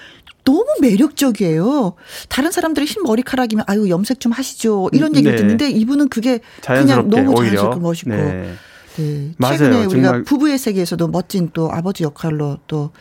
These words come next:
Speaker 1: 나와주셨는데
Speaker 2: 네.
Speaker 1: 미생도 그렇고
Speaker 2: 맞습니다.
Speaker 1: 신세계, 백두산, 써니 영화에서도 종횡무진 바쁘신데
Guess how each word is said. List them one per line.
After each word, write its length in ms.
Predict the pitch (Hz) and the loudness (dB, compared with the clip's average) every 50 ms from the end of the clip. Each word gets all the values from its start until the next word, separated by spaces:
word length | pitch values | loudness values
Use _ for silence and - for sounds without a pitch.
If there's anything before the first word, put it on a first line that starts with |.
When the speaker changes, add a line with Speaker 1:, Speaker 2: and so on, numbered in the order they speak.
| - - - - - - - - | -20 -20 -20 -20 -20 -20 -16 -8
Speaker 1:
나와주셨는데 720 | - 160 160 160 160 - - - 160 151 151 151 143 147 - | -6 -4 -2 -4 -4 -6 -10 -10 -8 -8 -6 -6 -4 -2 -2
Speaker 2:
네. 180 | 113 110 101 | 0 2 2
Speaker 1:
미생도 500 | 202 226 240 226 - 214 180 165 160 151 156 | 2 2 2 0 -2 -2 -2 -2 -4 -6 -6
그렇고 440 | 147 143 139 - - - - 147 143 | -6 -6 -8 -10 -14 -12 -8 -4 -2
Speaker 2:
맞습니다. 440 | - 208 - - - 269 - 190 180 | -2 -2 -4 -2 0 0 0 0 -2
Speaker 1:
신세계, 260 | 208 180 - 170 165 | -4 -4 -4 -6 -6
백두산, 540 | - 175 160 - _ - 175 - - 170 170 | -6 -8 -10 -10 _ -10 -10 -8 -6 -6 -6
써니 420 | - - - 254 254 240 233 202 165 | -6 -4 -2 -2 0 0 0 0 0
영화에서도 1300 | 160 160 165 175 170 170 - - - - - - - _ - 170 165 165 170 165 - 160 160 156 160 160 | -2 -2 -2 -4 -4 -6 -10 -16 -20 -20 -20 -20 -14 _ -4 -2 -2 -2 -4 -8 -6 -6 -4 -4 -6 -8
종횡무진 540 | - - 196 190 185 180 165 165 - 170 - | -6 -4 -2 -2 -2 -2 -4 -8 -10 -12 -14
바쁘신데 400 | - 175 - - 190 - - | -14 -14 -10 -6 -4 0 0